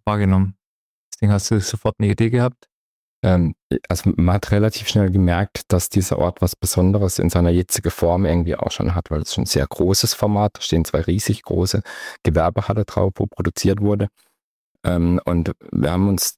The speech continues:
Speaker 2: dann, den, ich habe vorhin über den Kontext gesprochen, das war auch hier enorm wichtig, weil ich finde, das Wiesetal, wie ganz viele Schwarzwälder Täler, die haben eine sehr, ähm, enge Verbindung zum Holz, die kommen eigentlich aus der Holzwirtschaft. Das heißt, das war vor zweihundert Jahren, war es durchaus normal,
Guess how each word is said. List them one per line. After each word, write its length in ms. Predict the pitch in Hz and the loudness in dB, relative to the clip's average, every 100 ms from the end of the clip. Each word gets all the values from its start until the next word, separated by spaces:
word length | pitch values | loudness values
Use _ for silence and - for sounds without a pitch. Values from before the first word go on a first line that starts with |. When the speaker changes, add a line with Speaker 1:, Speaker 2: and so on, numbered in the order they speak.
| _ | _
Speaker 2:
dann, 240 | - 90 98 | -2 0 2
den, 200 | 92 - | 0 0
ich 80 | 98 | -2
habe 140 | - | -2
vorhin 140 | 90 | 0
über 100 | 92 | 0
den 120 | 87 90 | 0 0
Kontext 460 | 98 104 185 - | -2 -2 -4 -6
gesprochen, 340 | - - 76 80 | -8 -4 -2 -2
das 140 | - | -2
war 120 | 85 | -2
auch 120 | 82 | -2
hier 220 | - 92 - | 0 0 2
enorm 360 | 82 87 98 | 0 0 0
wichtig, 360 | 101 - 78 - - - _ - | -2 -2 -6 -6 -14 -18 _ -4
weil 140 | 85 | -2
ich 60 | 87 | 0
finde, 140 | 90 | 0
das 120 | - | 0
Wiesetal, 480 | 92 101 123 110 101 | 0 0 0 0 2
wie 60 | 90 | 2
ganz 220 | 90 - | 0 0
viele 200 | - 104 | 0 0
Schwarzwälder 600 | - - - - - 98 | 0 -4 -4 -2 -2 -2
Täler, 320 | - 87 92 | -2 0 0
die 200 | 92 87 | 0 -2
haben 220 | - 85 | 0 0
eine 140 | 85 82 | 2 0
sehr, 640 | - - 85 87 90 90 - | -2 -2 2 2 2 0 0
ähm, 200 | 85 80 | -2 0
enge 240 | 82 85 | 0 0
Verbindung 540 | - - 101 117 110 107 | -2 0 2 2 2 2
zum 180 | 110 104 | 2 2
Holz, 240 | 107 - | 0 0
die 80 | 107 | -4
kommen 240 | - 95 | 0 0
eigentlich 300 | 95 - 110 | 0 -2 -4
aus 120 | 107 - | -4 -4
der 140 | - | -2
Holzwirtschaft. 640 | - - - 101 120 110 - - - _ - | -2 -2 -4 -2 -2 -4 -8 -20 -20 _ -6
Das 120 | - | 0
heißt, 220 | 87 - | 0 0
das 140 | - | 0
war 140 | 85 87 | 0 0
vor 300 | - 87 - - | 0 0 -2 -6
zweihundert 440 | - 95 95 92 | -2 0 0 0
Jahren, 300 | 82 90 92 | -2 0 0
war 120 | 87 | 2
es 120 | 85 | 0
durchaus 340 | - 82 82 - | 0 0 0 0
normal, 340 | 85 85 95 | 2 2 2